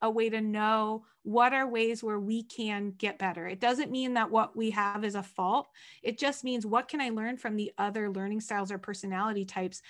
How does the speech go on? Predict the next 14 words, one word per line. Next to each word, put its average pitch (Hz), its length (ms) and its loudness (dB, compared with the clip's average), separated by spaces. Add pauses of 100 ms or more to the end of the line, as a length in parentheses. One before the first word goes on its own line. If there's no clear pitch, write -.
(160)
that 214 120 0
can 226 140 0
help 233 180 0
me 240 140 0
be 214 240 0
a 214 80 2
stronger, 214 680 -2
more 202 460 0 (240)
connected, 220 720 0
more 202 180 -2
collaborative 190 840 -2
individual, 180 880 -6
right? 190 320 -6
Like, 190 240 -6